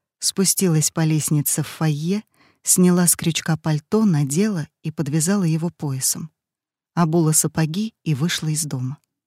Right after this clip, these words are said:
Облака расходились, и на землю постепенно проливался солнечный свет.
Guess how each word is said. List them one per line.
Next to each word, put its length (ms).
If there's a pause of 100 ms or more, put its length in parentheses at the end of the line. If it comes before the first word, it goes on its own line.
(720)
Облака 420
расходились, 760 (340)
и 80
на 160
землю 360
постепенно 680
проливался 680
солнечный 640
свет. 480